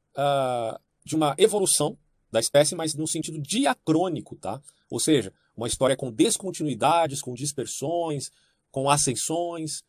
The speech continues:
certo? Então, é uma evolução diacrônica e não sincrônica, é só você fazer essa distinção dos dois aqui. E isso é muito interessante porque muitos vão admitir,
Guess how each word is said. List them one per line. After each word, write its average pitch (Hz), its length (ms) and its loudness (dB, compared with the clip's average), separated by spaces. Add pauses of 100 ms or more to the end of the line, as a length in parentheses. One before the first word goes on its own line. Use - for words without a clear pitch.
(100)
certo? 143 380 -4 (560)
Então, 151 400 0
é 139 180 2
uma 143 120 0
evolução 139 320 -2
diacrônica 165 520 -2
e 170 40 -4
não 170 100 -4
sincrônica, 151 560 -2
é - 20 -6
só 135 100 -4
você - 180 -8
fazer 127 220 -2
essa - 200 -6 (220)
distinção 127 540 -6
dos 120 140 -10
dois 123 280 0
aqui. 95 320 -8 (1900)
E 160 140 -6
isso - 160 2
é 139 180 0
muito 151 160 -4
interessante 127 400 0
porque 170 220 -6
muitos 160 200 -4
vão 185 120 -4
admitir, 156 580 -4